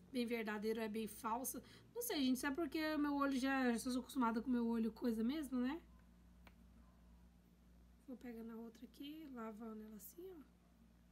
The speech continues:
Com o dedinho. Ai, gente, tô suando debaixo do braço. E é que eu nem passei desodorante, tem que passar.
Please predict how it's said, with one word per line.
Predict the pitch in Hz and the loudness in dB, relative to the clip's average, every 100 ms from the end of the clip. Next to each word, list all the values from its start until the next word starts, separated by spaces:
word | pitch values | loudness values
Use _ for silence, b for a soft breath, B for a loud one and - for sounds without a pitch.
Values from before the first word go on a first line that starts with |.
| - - - - | -20 -20 -20 -14
Com | |
o | 247 | -12
dedinho. | 220 277 302 415 - - | -10 -8 -8 -10 -14 -20
Ai, | - | -20
gente, | - - - - | -20 -20 -20 -20
tô | - | -18
suando | - 294 | -10 -6
debaixo | 240 240 240 | -6 -6 -8
do | |
braço. | 226 202 - - - - - B B B B - | -8 -8 -10 -10 -12 -20 -20 B B B B -16
E | 262 240 | -12 -10
é | 233 | -10
que | 262 | -8
eu | |
nem | 240 | -8
passei | 226 254 | -8 -10
desodorante, | 269 277 320 269 220 | -8 -10 -8 -8 -8
tem | - 240 | -8 -10
que | |
passar. | - 294 - 254 | -10 -10 -10 -10